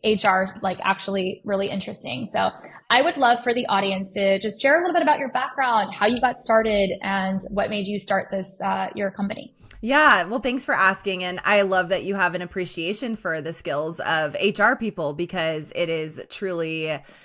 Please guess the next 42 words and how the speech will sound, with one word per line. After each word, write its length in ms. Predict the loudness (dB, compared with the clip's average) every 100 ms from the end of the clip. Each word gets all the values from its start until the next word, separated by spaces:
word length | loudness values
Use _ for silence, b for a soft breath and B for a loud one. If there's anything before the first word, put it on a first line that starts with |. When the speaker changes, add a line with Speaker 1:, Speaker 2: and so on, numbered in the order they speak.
| B B B B
Speaker 2:
it's 220 | 0 2
not 280 | 2 2 2
just 400 | 0 -2 -4 -6
compliance, 640 | -6 -4 0 0 0 -4
like 160 | -6 -4
you 80 | -4
said. 380 | 0 0 2
Actually, 420 | 2 2 0 -2 -2
the 120 | -2
best 260 | -2 -2
H 180 | -6 -4
R 100 | -6
people 300 | -6 -8 -4
are 140 | -2 -2
really 240 | -4 -6
focused 560 | -4 -4 -2 -4 -2 -2
on 260 | -4 -4
the 80 | -8
experience 560 | -8 -8 -6 -8 -8 -10
of 100 | -10
the 80 |
people. 540 | -12 -12 -8 -4 -2 -2
And 240 | -2 -4
that 320 | 0 0 -2 -4
is 160 | -6
sort 380 | -6 -4 -2 -2
of 140 | -2
where 420 | 0 2 2 0 0
I 120 | -4
started. 580 | -2 0 0 2 0 0
I 220 | 0 2
actually 380 | 0 -2 -2 -2
was 140 | -2
mistreated 680 | -4 -6 -6 -4 -2 -2 -4
through 180 | -6 -6
an 60 |
organization 640 | -4 -4 -6 -8 -8 -8 -8
right 160 | -6 -4
out 140 | -4
of 60 | -6
college 580 | -6 -4 -2 -2 -4
and, 520 | -6 -4 -4 -4 -6